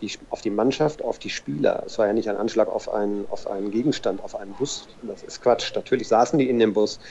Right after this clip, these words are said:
aber das war ja nicht das Ziel, den Bus zu zerstören. Ja, das, das muss man wirklich, und da hat Matthias recht, das muss man wirklich mal ganz klar sagen und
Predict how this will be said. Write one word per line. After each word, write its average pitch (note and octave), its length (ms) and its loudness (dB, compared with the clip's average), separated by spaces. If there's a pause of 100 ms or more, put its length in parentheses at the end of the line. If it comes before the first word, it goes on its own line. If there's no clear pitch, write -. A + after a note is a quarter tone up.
(480)
aber G#2 220 6
das G2+ 280 2
war A2+ 100 8
ja G#2 60 4
nicht A2 160 4
das - 140 0
Ziel, C3+ 140 6
den A2+ 160 6
Bus D#3+ 140 2
zu C3 100 -2
zerstören. F#2 640 0 (340)
Ja, G#2+ 160 2
das, - 380 0
das - 160 -10
muss B2 100 2
man C#3+ 160 8
wirklich, A#2+ 220 6
und G#2+ 60 0
da G#2 60 4
hat G#2 100 2
Matthias G#2+ 340 0
recht, G#2 240 -4
das - 100 -12
muss A#2 140 -4
man A#2+ 100 6
wirklich G#2+ 200 0
mal G#2+ 120 0
ganz A2 240 2
klar A2+ 240 4
sagen A2+ 420 6
und G#2 220 -2